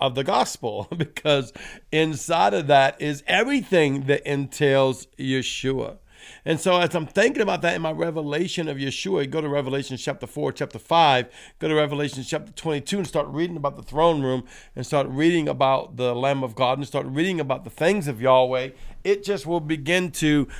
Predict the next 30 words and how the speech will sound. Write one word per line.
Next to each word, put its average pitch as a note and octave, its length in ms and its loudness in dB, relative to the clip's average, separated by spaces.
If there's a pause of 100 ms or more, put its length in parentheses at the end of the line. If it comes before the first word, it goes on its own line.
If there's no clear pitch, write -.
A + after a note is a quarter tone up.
(160)
uh, D#3 200 4
impress F#3 540 2
upon D#3+ 400 6
you D#3+ 220 2
that D3 320 2
there's D3 260 2
more. D#3 640 6
There've B2+ 180 -2
always F#3+ 340 4
been B2+ 220 0
more, B2+ 420 4 (360)
and C3+ 180 2
it's C3 80 -8
always D#3 440 2
been D3+ 320 2
there, B2+ 220 4
but, B2+ 300 2 (260)
um, C3 340 2
now D#3 360 6
the C#3+ 160 -2
Holy E3+ 380 2
Spirit, D3+ 840 2 (220)
Ruach E3+ 460 4
Kadesh, D3+ 640 4
is C#3+ 260 -4
leading D#3+ 420 4
us C#3+ 320 0
into D3 880 2
the C3 240 -2
more. C3+ 480 4